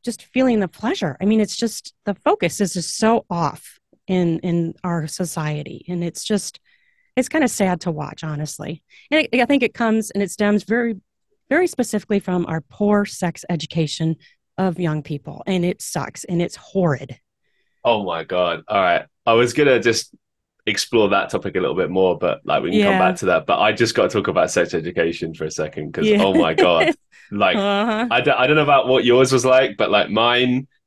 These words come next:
Speaker 2: worst ever. Like, just
Speaker 1: Oh,
Speaker 2: the,
Speaker 1: yeah.
Speaker 2: like, I, I learned everything, um, by asking my parents and by just learning through the, <laughs> you know, the internet, experimentation, et cetera, you know,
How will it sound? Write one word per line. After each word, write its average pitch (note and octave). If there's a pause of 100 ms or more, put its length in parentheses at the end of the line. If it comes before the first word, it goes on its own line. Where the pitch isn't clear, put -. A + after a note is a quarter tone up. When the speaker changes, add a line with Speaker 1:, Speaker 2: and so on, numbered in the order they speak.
(200)
Speaker 2:
worst F#2+ (120)
ever. D#2+ (220)
Like, F#2
just A2+
Speaker 1:
Oh, G3
Speaker 2:
the, F#3
Speaker 1:
yeah. D#3 (220)
Speaker 2:
like, A#2 (140)
I, B2+
I C3+
learned D3
everything, A2 (360)
um, F2+ (160)
by E2
asking F#2
my F2
parents F2+
and F2
by E2
just -
learning F2
through E2 (560)
the, - (340)
<laughs> -
you D#2+
know, D2 (460)
the F#2
internet, G2
experimentation, F#2
et E2+
cetera, D#2+
you E2+
know, D#2+